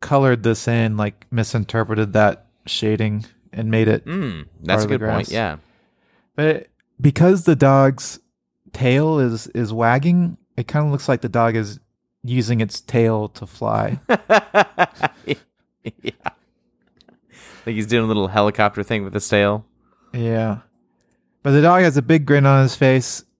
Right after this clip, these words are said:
Speaker 1: He, at this point, he kinda looks like a big buff Odie.
Speaker 2: Yeah. Yeah. He, his face, certainly.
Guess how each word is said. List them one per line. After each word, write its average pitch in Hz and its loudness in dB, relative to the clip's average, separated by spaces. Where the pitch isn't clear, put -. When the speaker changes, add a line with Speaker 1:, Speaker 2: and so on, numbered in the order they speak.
Speaker 1:
He, 139 -2
at - -2
this 214 0
point, 392 -4
he 165 0
kinda 165 0
looks 147 -4
like - -2
a 127 -4
big 117 -2
buff 120 2
Odie. 113 -4
Speaker 2:
Yeah. 104 -2
Yeah. 90 -4
He, 110 -8
his 92 -16
face, 123 0
certainly. 78 -4